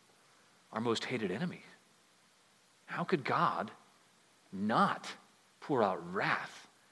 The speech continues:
on the people who've abused and used us and mistreated us and raped our daughters? How, how could God turn away from wrath on them? And says God relented of the disaster he said he would do to them.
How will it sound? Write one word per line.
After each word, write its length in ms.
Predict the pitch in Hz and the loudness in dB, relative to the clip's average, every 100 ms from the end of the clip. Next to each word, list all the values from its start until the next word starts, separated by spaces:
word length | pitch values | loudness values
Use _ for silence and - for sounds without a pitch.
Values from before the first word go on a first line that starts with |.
| _ _ _ _ _ | _ _ _ _ _
on 120 | 117 | -2
the 60 | 104 | -2
people 420 | - 202 190 107 | 0 0 2 0
who've 300 | 95 113 98 - | 0 -2 -2 -6
abused 560 | - 120 170 151 - | -8 -2 2 2 -2
and 160 | 98 101 | -6 0
used 320 | 165 175 - | 2 2 0
us 200 | 98 - | -4 -4
and 100 | 92 87 - - _ _ _ _ _ _ - | -8 -12 -20 -20 _ _ _ _ _ _ -4
mistreated 580 | 151 143 - 170 185 131 | 0 2 4 6 8 6
us 180 | 101 - | 2 0
and 100 | 110 | 4
raped 220 | 156 160 | 6 6
our 100 | 113 | 2
daughters? 440 | 95 151 160 120 | 6 6 8 6
How, 240 | - 160 170 - - | 10 10 10 4 2
how 180 | 185 196 | 8 10
could 220 | 202 160 | 12 12
God 280 | 202 196 - | 12 12 12
turn 240 | 214 214 | 10 12
away 320 | 185 180 214 | 12 12 12
from 300 | 208 156 143 | 12 8 12
wrath 440 | 143 208 262 185 - - - - | 12 12 12 12 10 -4 4 12
on 300 | 214 262 202 | 12 12 12
them? 200 | 202 170 | 12 12
And 100 | 165 | 12
says 180 | 202 160 | 12 12
God 240 | 214 240 | 12 12
relented 840 | 220 185 196 226 294 349 370 359 262 - - - - - - _ _ _ _ _ _ _ _ _ | 12 12 12 12 12 12 12 12 8 6 -12 -18 -20 -20 -20 _ _ _ _ _ _ _ _ _
of 140 | - 127 | 0 4
the 80 | 131 | 6
disaster 540 | 120 127 117 110 117 | 8 10 10 8 0
he 120 | 113 | 0
said 240 | 107 135 113 | 2 4 4
he 120 | 113 | 4
would 120 | 104 | 0
do 140 | 104 | 0
to 80 | 95 | -2
them. 220 | 87 - | -4 -10